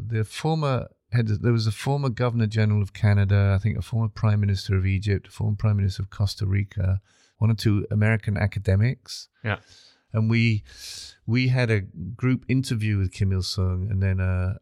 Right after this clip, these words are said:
Speaker 1: a lunch with him. The whole thing started, uh, the whole thing lasted three and a half hours, uh, on April the sixteenth. And the reason we got that was that year, ninety-four,
Speaker 2: Yeah.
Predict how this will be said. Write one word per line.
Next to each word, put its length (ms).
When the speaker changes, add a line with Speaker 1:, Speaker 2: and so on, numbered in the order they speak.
Speaker 1:
a 60
lunch 400
with 120
him. 160
The 100
whole 320
thing 260
started, 680
uh, 100
the 80
whole 120
thing 180
lasted 440
three 200
and 80
a 40
half 240
hours, 460
uh, 180
on 200
April 300
the 60
sixteenth. 680
And 120
the 100
reason 280
we 100
got 280
that 360
was 580
that 380
year, 300
ninety-four, 960
Speaker 2:
Yeah. 120